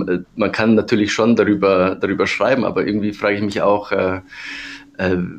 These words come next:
wen, wen interessiert's denn eigentlich groß noch? Ja, man kann viel lamentieren und irgendwie geht's, geht's trotzdem weiter. Vielleicht muss man die Debatte darüber führen, was der Unterschied ist zwischen einem, äh, Unrecht, einem legalen Unrecht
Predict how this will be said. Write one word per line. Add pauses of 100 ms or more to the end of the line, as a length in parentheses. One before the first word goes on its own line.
(600)
wen,
wen
interessiert's
denn
eigentlich
groß
noch?
Ja,
man
kann
viel
lamentieren
und
irgendwie
geht's,
geht's
trotzdem
weiter. (420)
Vielleicht
muss
man
die
Debatte
darüber
führen, (140)
was (320)
der
Unterschied
ist
zwischen
einem, (340)
äh, (640)
Unrecht,
einem
legalen
Unrecht